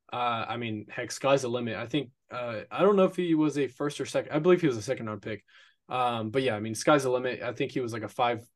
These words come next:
five-star recruit, uh, headed into college. So I think if he does, like I said, resemble, you know, anything of consistency, that's a guy that could potentially become a rotational player, uh, later on down the road. Not saying this year at all, but if he does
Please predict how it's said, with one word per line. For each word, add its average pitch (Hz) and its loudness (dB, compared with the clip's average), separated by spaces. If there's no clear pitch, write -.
five-star 135 4
recruit, 120 -2
uh, 110 -4
headed 127 0
into 113 -4
college. 113 -4
So 117 -4
I 127 2
think 135 0
if 156 4
he 160 8
does, 139 8
like 127 4
I 120 -4
said, 117 0
resemble, 117 -2
you 120 -14
know, 110 -8
anything 135 -2
of 117 -4
consistency, 123 -8
that's 147 2
a 156 6
guy 131 6
that 117 -2
could 120 -6
potentially 123 -2
become 120 -6
a - -6
rotational 110 -6
player, 113 -6
uh, 117 -4
later 147 8
on 131 6
down 120 0
the 110 -2
road. 107 -2
Not 117 -4
saying 113 -4
this 107 -4
year 107 -2
at 104 -2
all, 101 -6
but 107 -6
if 120 -8
he 139 2
does 123 2